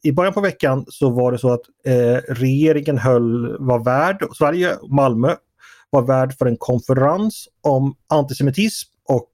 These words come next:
minnet, eller ihåg-, ja, minnet av förintelsen helt enkelt. Där folk från, eh, ja, folk från hela, stora delar av världen var inbjudna. Några av dem dök faktiskt upp också och pratade om detta.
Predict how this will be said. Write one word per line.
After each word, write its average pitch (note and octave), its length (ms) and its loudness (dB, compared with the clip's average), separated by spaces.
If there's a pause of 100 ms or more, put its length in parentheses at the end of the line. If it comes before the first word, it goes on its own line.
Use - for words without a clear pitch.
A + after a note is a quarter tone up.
minnet, B2+ 680 2 (240)
eller B2+ 120 2
ihåg-, C3 260 0
ja, D3 220 0
minnet C#3 320 2
av C3+ 80 2
förintelsen E3 520 -2
helt A2+ 180 0
enkelt. D#3+ 260 -4 (1400)
Där F#3 80 4
folk E3+ 300 0
från, D#3 360 4
eh, D#3+ 60 2
ja, D#3+ 420 2
folk G3+ 200 0
från F3 100 0
hela, D#3 460 2
stora D#3+ 200 4
delar C#3+ 200 4
av C3+ 60 4
världen D3 240 4
var D3+ 80 4
inbjudna. C#3+ 560 2
Några C#3 260 2
av B2+ 140 0
dem B2+ 160 0
dök B2 280 0
faktiskt - 400 -6
upp F3 180 -2
också F3+ 320 -4
och D#3+ 140 -2
pratade D3+ 320 0
om C#3+ 60 0
detta. C#3 320 0